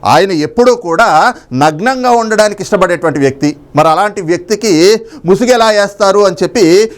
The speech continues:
ఈ రోజున అంబటి రాంబాబు ప్రశ్నిస్తున్నట్లుగా ఉంది అన్నటువంటి అభిప్రాయాలు కూడా వ్యక్తమవుతా ఉన్నాయి.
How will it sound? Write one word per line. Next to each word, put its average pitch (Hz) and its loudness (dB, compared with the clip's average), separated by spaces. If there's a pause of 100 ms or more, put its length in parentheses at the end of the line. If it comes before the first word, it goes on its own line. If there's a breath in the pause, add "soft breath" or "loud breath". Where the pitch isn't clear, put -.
(120)
ఈ - -2
రోజున 208 0
అంబటి 202 -4
రాంబాబు 202 0
ప్రశ్నిస్తున్నట్లుగా 214 0
ఉంది 180 -2 (100)
అన్నటువంటి 180 -2
అభిప్రాయాలు 214 0
కూడా 214 0
వ్యక్తమవుతా 196 -2
ఉన్నాయి. 143 -4